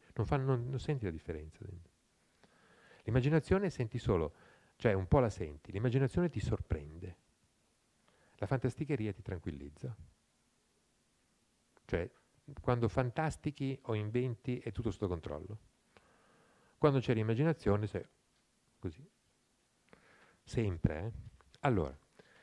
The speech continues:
qui c'è un, un criterio che si impara subito, che è il criterio che si chiama di conferma. È uno dei criteri.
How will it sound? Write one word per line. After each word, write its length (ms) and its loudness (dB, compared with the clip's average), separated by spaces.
qui 300 4
c'è 200 2
un, 300 4
un 180 -2
criterio 440 2
che 100 -2
si 120 -8
impara 300 0
subito, 720 -2
che 120 -4
è 20 2
il 80 -2
criterio 400 4
che 80 0
si 100 -8
chiama 300 2
di 80 -2
conferma. 840 -2
È 120 2
uno 180 6
dei 140 2
criteri. 640 -6